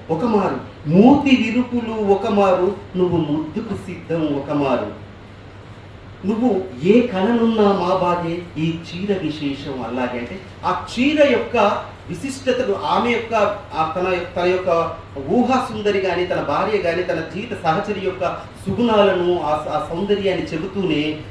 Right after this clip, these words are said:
చాలా అద్భుతమైనటువంటి, ఆ, ఆ సుగుణశీలికి ఎంత గొప్ప చీర నేయించాడో కూడా మనకు చెప్తాడనమాట. తర్వాత తను ఒక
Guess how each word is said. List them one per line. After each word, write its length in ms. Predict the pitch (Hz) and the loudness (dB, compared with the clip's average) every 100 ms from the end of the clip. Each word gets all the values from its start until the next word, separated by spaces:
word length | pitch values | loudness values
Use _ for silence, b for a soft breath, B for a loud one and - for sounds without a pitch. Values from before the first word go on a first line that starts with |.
| - 151 | -6 0
చాలా 140 | 151 | 0
అద్భుతమైనటువంటి, 1300 | 139 - 240 220 202 190 185 170 170 175 156 147 - - 135 | 0 -2 -4 0 2 2 2 0 -4 -4 -4 -4 -8 -12 -6
ఆ, 140 | 139 139 131 127 123 120 - - 139 | -4 -2 0 0 0 -2 -4 -8 -4
ఆ 360 | 139 180 - - | 0 0 0 -4
సుగుణశీలికి 840 | 202 254 - 196 190 175 170 165 - - 139 | 0 0 0 -2 -4 -4 -6 -10 -12 -10 -4
ఎంత 220 | 175 202 | -4 -4
గొప్ప 500 | 156 165 165 - 190 | -4 -4 -4 -8 -6
చీర 160 | 180 165 | -6 -6
నేయించాడో 540 | 156 156 151 151 139 | -6 -4 -4 -2 -2
కూడా 420 | 143 139 127 - - | -2 -2 -2 -4 -8
మనకు 240 | 139 - | -8 -6
చెప్తాడనమాట. 760 | 120 139 113 107 - - - - - - - - - 165 | -8 -6 -8 -8 -10 -10 -10 -10 -12 -16 -16 -16 -6 -2
తర్వాత 600 | 170 269 269 - - - - - - 220 | 2 2 2 -4 -6 -10 -16 -18 -10 -4
తను 160 | 233 | -2
ఒక 400 | 269 - - - | -4 -6 -10 -8